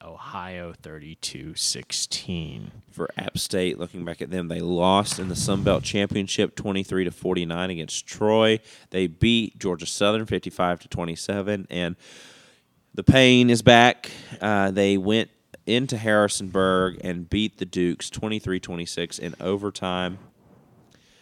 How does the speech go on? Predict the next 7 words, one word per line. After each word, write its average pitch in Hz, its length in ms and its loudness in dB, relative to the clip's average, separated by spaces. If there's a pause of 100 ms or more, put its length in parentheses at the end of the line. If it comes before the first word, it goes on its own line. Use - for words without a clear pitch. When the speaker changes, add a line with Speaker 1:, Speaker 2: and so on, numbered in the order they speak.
(240)
Speaker 2:
Uh, 85 340 -4
and 95 220 -2
then 90 320 -2
they 87 160 -4
beat 95 360 -4
Georgia 85 340 -4
State 107 580 0